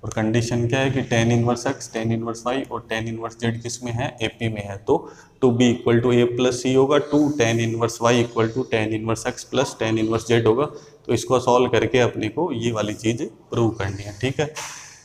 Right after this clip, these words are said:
तो यहाँ पे अपने पास है two tan inverse। तो सबसे पहले यहाँ आपको जो प्रूव करना है, उसमें दिख रहा होगा कि tan inverse कहीं भी नहीं है। तो टैन inverse को क्या करना है, अपने को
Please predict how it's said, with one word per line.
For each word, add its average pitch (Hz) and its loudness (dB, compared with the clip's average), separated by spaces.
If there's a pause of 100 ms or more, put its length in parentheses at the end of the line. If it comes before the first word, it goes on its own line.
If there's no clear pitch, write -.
(140)
तो 120 2
यहाँ 104 4
पे 139 4
अपने 135 4
पास 135 4
है 147 4
two 160 0
tan 123 2
inverse। 113 0
तो 117 -14
सबसे 139 0
पहले 135 4
यहाँ 120 6
आपको 123 6
जो 139 6
प्रूव 151 4
करना 131 4
है, 135 4
उसमें 131 0
दिख 127 0
रहा 135 6
होगा 131 2
कि 147 0
tan 127 2
inverse 127 -2
कहीं 113 2
भी 123 2
नहीं 110 -6
है। 104 -14
तो 113 -6
टैन 127 2
inverse 131 -2
को 135 -2
क्या 139 4
करना 120 0
है, 120 4
अपने 113 -2
को 135 -2